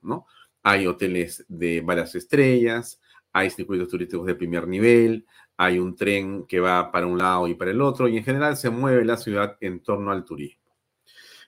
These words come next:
Muy bien, ¿qué cosa ha ocurrido hoy, estimados amigos y estimado Augusto? Bueno, hoy el paro ha traído como consecuencia la parálisis del turismo.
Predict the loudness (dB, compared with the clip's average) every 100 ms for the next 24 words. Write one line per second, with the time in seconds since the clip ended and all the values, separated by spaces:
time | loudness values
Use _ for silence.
0 | _ 2 4 4 0 0 0 0 0 2
1 | 4 2 4 6 6 4 -4 -8 -6 -4
2 | -2 0 -2 -4 -8 -6 -2 -2 -2 -4
3 | -4 -2 2 0 0 -8 -20 _ _ _
4 | -8 0 8 8 6 -4 _ _ _ _
5 | _ _ -4 0 4 6 4 -2 -10 _
6 | _ _ _ _ _ _ _ _ _ _
7 | _ _ -2 2 2 2 2 -2 -2 -2
8 | -2 -2 0 -2 -4 -8 -10 _ _ _
9 | _ _ _ _ -4 0 2 2 4 4
10 | 2 -2 -6 -8 -10 -20 _ _ _ _
11 | _ _ _ _ _ -4 -4 -2 -4 -6
12 | -12 _